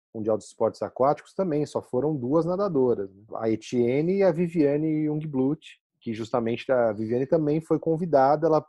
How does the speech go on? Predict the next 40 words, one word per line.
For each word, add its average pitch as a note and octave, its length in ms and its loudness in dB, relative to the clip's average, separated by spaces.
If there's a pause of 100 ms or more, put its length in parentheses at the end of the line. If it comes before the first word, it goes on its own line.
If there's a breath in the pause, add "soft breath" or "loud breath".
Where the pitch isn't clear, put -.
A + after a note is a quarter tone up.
só D3 100 -2
que C3+ 80 -2
ela D3 100 6
preferiu D3 600 2
ir C#3+ 180 0
junto C#3 320 -8
com D3+ 140 -2
a D3 80 4
turma C#3 500 -2 (220)
das B2 200 -2
maratonas C#3+ 840 2
em D#3+ 80 -2
agosto. B2+ 500 0 (200)
Então, C3+ 260 4
assim, E3+ 220 0
se G#2+ 60 -6
você C3+ 240 6
for G3 200 6
analisar, C3+ 800 4 (120)
é, A2 280 2
o A2 140 -2 (140)
cob A#2 520 4 (320)
mantendo C3 720 2
isso, E3 220 0
ela, D3 180 -2
ele B2+ 140 0
pegou C#3 320 4
a D#3 60 6
equi-, C3+ 260 -4
a B2 100 2
equipe D#3 460 -2
que - 120 -8
foi D3 600 4 (180)
selecionada C3+ 540 4
pro E3 140 0
Mundial, E3 720 4 (360 soft breath)
então C#3 280 4
ali C#3+ 200 6
já G3+ 160 4
existia, E3 480 2